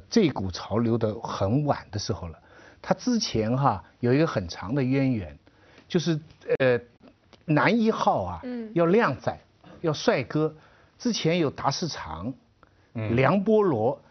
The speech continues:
Speaker 1: 那都是非常，就是美男子啊。
Speaker 3: 王新刚。
Speaker 1: 然后，哎，王新刚是最典型的。那个时候的女性要嫁，要嫁，嫁王新刚。再早呢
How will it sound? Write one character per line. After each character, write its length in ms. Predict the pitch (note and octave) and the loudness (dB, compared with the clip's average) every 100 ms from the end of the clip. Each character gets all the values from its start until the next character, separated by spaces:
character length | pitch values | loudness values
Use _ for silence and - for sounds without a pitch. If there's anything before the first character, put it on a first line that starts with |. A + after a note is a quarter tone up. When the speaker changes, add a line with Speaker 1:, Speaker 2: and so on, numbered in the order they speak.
| _ - | _ -10
Speaker 1:
那 80 | G#3+ | -2
都 200 | - E4 | 2 2
是 160 | B3+ | 0
非 240 | - D4 C#4+ | 2 2 2
常， 280 | D#3+ D#3 | 0 -2
就 120 | - C4 | 0 2
是 60 | |
美 240 | A3 F3 C3 | 2 2 2
男 240 | B2 G3 | 2 0
子 140 | F3+ | 0
啊。 120 | C3 - - | 0 -2 -2
Speaker 3:
王 140 | C#3 G#3 | 2 4
新 180 | C#4 G#3+ | 4 2
刚。 220 | G3 G#3+ | 0 0
Speaker 1:
然 40 | F3 | 2
后， 40 | |
哎， 40 | F3+ | 4
王 220 | F3 B3 | 4 4
新 160 | B3+ | 2
刚 160 | A#3 A3 | 0 0
是 120 | F#3+ | -2
最 260 | F3+ D4+ B3 | 0 0 0
典 220 | E3 A#2+ | -2 -4
型 180 | G2 A2+ | -6 -6
的。 100 | B2 | -2
那 180 | G#3+ C#4+ | 2 2
个 100 | G#3 | 0
时 180 | - C3+ | -2 -2
候 220 | C3+ E3+ | 0 0
的 140 | C#3+ | 0
女 240 | C#3 A#2+ G#2 | 0 -2 -2
性 320 | E3 C#3 G2+ - _ - | 0 -2 -4 -16 _ -2
要 220 | F3+ D#3+ | 0 2
嫁， 220 | E3 C#3+ | 2 2
要 180 | C3+ C#3 | 2 0
嫁， 280 | A#2+ B2+ A2 | 2 0 0
嫁 220 | - C3+ | 0 2
王 200 | G#2+ A2+ | 0 -4
新 240 | A#2 B2 | -4 -4
刚。 180 | A2 A#2 - - - _ | -2 -4 -4 -18 -20 _
再 220 | - D4+ | 2 2
早 320 | G3 - G2 | 2 -2 -2
呢 160 | G#2+ | -2